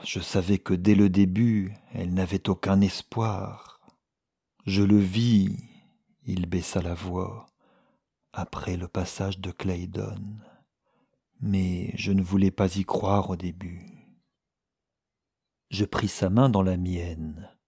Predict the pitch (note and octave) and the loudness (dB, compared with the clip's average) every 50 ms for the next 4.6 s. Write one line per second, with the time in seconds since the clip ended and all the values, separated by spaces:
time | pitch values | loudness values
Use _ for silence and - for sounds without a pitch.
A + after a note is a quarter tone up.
0 | _ _ _ _ _ _ _ _ _ _ _ - F3 C#3+ A#2 B2+ C3 C3+ C3 G#2+ | _ _ _ _ _ _ _ _ _ _ _ 8 10 10 12 12 10 10 8 8
1 | G2+ G#2+ A#2+ A#2+ A2+ G#2 G#2+ A2+ C3 C#3 C3 B2 A#2+ A2 G#2+ G#2+ A#2 A#2+ B2 A#2+ | 8 6 6 6 6 4 6 10 12 12 12 12 12 12 12 10 12 12 10 10
2 | - - E2+ A2 A#2 A2 G#2+ G2 - A#2 A2 B2+ D3 D#3 D#3+ - - G3 G#3 A3+ | 10 6 6 6 8 6 6 6 6 4 6 8 8 6 6 10 12 12 12 12
3 | A3+ G#3+ G3 E3 B2 G#2 F#2+ F2+ - - G2 F#2+ F#2 - - - - - - F#2+ | 12 12 12 10 8 6 2 -4 -4 0 2 2 2 2 -2 -8 -8 -2 -2 0
4 | F2+ F#2+ F#2 F2+ E2+ D#2+ D#2+ E2 E2 E2 - - | 2 2 0 0 -2 -4 -10 -14 -14 -14 -14 -14